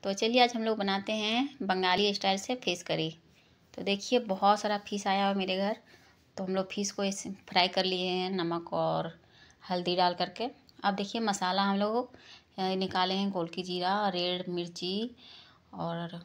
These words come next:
सरसों। बंगाली स्टाइल से बनाना है तो आपको सरसों ज़रूरी है डालना, लहसुन, अदरक डालिए और इस तरह से इसको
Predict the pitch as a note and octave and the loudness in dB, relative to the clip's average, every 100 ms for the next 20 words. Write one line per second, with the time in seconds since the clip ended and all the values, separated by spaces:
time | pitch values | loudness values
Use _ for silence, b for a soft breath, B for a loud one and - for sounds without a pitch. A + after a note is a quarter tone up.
0 | - - - F#3 F3+ - G3+ E3+ E3+ - | -18 -16 -2 -2 -2 0 2 2 -2 -6
1 | E3 E3+ E3+ F3 F#3 F3+ F3+ F3+ F3 E3 | -2 0 0 0 0 -2 -2 -2 -4 -2
2 | E3 E3+ F3 E3+ - E3+ D#3+ E3 E3 F#3 | -2 -2 -4 -6 -6 -4 -4 -4 -4 -2
3 | F#3+ F3+ E3+ E3+ F3 F#3 F3 E3+ F3 G3+ | 0 0 -2 -2 -2 -2 0 0 0 -4
4 | C4 B B B B B - F3 F3 - | -6 B B B B B -12 -10 -8 -2
5 | G3+ B3+ C#4 _ _ - - F3+ E3+ F#3+ | -2 -2 -8 _ _ -20 -6 -6 -2 -2
6 | G3 - - - _ - F3 F3 E3+ F#3+ | -4 -8 -20 -20 _ -12 -6 -4 -4 -6
7 | A#3+ - b b b - - F3+ F3+ F3 | -8 -18 b b b -20 -14 -6 -6 -6
8 | - F#3 - E3 - | -6 -6 -6 -8 -4